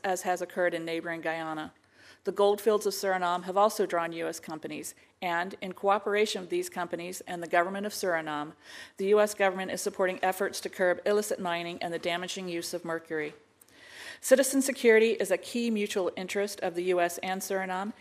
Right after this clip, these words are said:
and is in keeping with the goals of the Caribbean Basin Security Initiative and the Caribbean twenty twenty strategy. If confirmed, I will continue to support bilateral and regional assistance that provides technical training to law enforcement officers,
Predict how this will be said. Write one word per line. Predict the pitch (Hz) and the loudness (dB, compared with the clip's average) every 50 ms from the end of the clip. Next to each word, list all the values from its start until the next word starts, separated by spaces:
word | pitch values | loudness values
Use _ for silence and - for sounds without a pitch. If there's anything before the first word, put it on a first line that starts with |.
| - - - - | -18 -20 -12 -6
and | - 226 214 | 0 0 2
is | 208 226 | 2 2
in | 220 220 | 0 -2
keeping | 220 - - 269 269 - 196 180 175 | -2 -2 -4 -2 0 0 -2 0 0
with | 175 180 180 | -2 -2 -2
the | 180 175 | -2 2
goals | - 190 185 190 196 196 196 - | 4 6 6 6 6 4 0 -2
of | 180 | -6
the | 180 | -8
Caribbean | 175 - - 185 185 190 202 208 214 202 | -8 -4 -2 -2 -2 -2 -2 -2 -2 0
Basin | - 180 175 175 - 196 185 | 0 0 0 -2 -4 -8 -10
Security | - 170 - - 208 196 196 190 180 | -10 -10 -4 0 0 0 2 0 -2
Initiative | 170 170 170 170 - - - 165 170 170 170 - | -2 -4 -4 -4 -4 -2 0 0 0 0 -2 -6
and | - 180 180 | -8 -6 -4
the | 180 180 | -4 -4
Caribbean | - - 196 190 196 190 190 190 | 0 2 2 2 2 -2 -4 -6
twenty | - - 180 175 175 | -8 -8 -8 -6 -8
twenty | - - 180 170 170 | -8 -8 -8 -6 -6
strategy. | 170 - - 185 185 180 170 170 160 - 165 151 151 - - _ _ _ - - - - - | -6 -2 2 4 4 4 4 2 -2 -4 -6 -8 -10 -10 -14 _ _ _ -20 -20 -20 -4 -2
If | 226 202 - - | -2 -2 0 -2
confirmed, | 220 208 - - 226 220 220 226 226 220 - - - - - - | -2 -2 2 4 4 6 6 4 2 0 -4 -10 -20 -14 -2 4
I | 226 233 | 6 6
will | 226 226 | 6 6
continue | 226 233 220 - 247 247 247 247 | 4 2 2 2 2 2 2 2
to | 220 220 | 2 0
support | 214 - - - 196 175 170 - - - | 0 -2 -4 0 2 2 2 2 0 0
bilateral | 202 185 185 190 185 185 180 180 175 185 196 196 208 - | 2 2 4 4 4 4 4 4 4 2 2 2 2 0
and | 165 170 165 | -4 -6 -4
regional | 175 180 190 208 214 202 | -2 -2 -2 -2 -2 -4
assistance | 190 - - 185 180 - - 180 180 175 - | -4 -4 -4 -4 -6 -6 -8 -10 -10 -10 -6
that | - - - | -4 -4 -2
provides | - 175 160 175 170 160 - - - | 0 0 0 2 2 2 0 -2 -2
technical | - 220 214 214 - 214 - 208 190 | 0 0 0 0 -2 -4 -2 -2 -2
training | 190 - 180 165 165 165 165 175 | -2 -2 -4 -4 -4 -6 -8 -8
to | - - 160 | -6 -4 -2
law | 156 165 170 180 | 0 2 2 0
enforcement | 202 214 220 196 190 - 180 - - | 0 0 -2 -2 -2 -4 -6 -4 -2
officers, | 175 170 165 - 175 - - 165 160 165 165 - | -2 -2 -2 -2 -6 -8 -6 -6 -6 -6 -8 -10